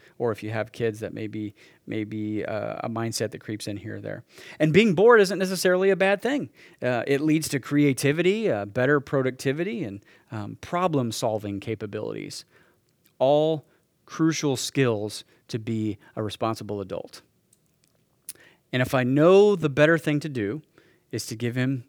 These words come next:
those suggestions and to ultimately say, "Hey,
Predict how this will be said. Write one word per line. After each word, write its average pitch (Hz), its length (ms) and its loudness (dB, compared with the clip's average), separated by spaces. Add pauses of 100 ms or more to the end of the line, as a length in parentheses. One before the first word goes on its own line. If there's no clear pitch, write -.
those 117 160 -6
suggestions 120 800 -4 (600)
and 107 280 -6
to 104 440 -8 (400)
ultimately 113 380 -6
say, 107 160 -8
"Hey, 110 220 -6